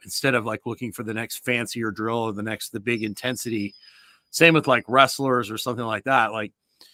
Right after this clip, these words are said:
if I have a wrestler who's really struggling with being gassed, is it because he's not in good enough shape, or he doesn't have a big enough aerobic engine, or is the way he res-, is the way he is wrestling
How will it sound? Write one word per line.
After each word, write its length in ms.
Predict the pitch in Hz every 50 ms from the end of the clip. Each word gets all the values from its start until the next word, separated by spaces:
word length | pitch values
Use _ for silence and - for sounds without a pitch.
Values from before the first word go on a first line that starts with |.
| _ _ _ _
if 140 | 123 - 143
I 140 | 147 151 156
have 100 | 147 131
a 60 | 123
wrestler 460 | 120 131 151 139 - - 135 120 113
who's 220 | 107 117 107 -
really 220 | 123 131 131 120 113
struggling 440 | - - - 139 139 127 127 123 120
with 120 | 107 -
being 240 | 120 117 117 107 98
gassed, 580 | 123 120 135 139 127 110 101 - - - - _ _ _ _ _ _ _ _ _ _ _ _ _ _ _ _
is 180 | 120 123 110 104
it 160 | 117 113 104 - _ _ _ _ _ _
because 320 | - 127 107 - 143 127 104
he's 180 | 120 117 113
not 220 | 120 123 127 127 113
in 60 | 117
good 140 | 117 120 117
enough 160 | 113 107 104
shape, 400 | - - 147 139 147 156 160 _ _ _
or 260 | 123 120 117 117 117
he 120 | 113 120 117
doesn't 200 | 127 123 123 123
have 160 | 120 117 113
a 80 | 113
big 180 | 95 120 120 120
enough 200 | 113 113 110 -
aerobic 420 | 110 104 123 139 147 151 - -
engine, 380 | 147 151 160 147 165 175 175 170 -
or 560 | - 147 165 190 180 147 131 127 131 127 - - _ _ _
is 160 | 135 127 101
the 80 | 120 123
way 240 | 117 131 143 147 135
he 140 | 139 135
res-, 280 | 117 117 120 127 147 - -
is 140 | 135 120 107
the 100 | 123 117
way 280 | 123 139 160 160 165
he 200 | 139 135 139 131
is 160 | 123 107 -
wrestling 640 | 107 107 131 147 147 - - 143 120 113 107 101 101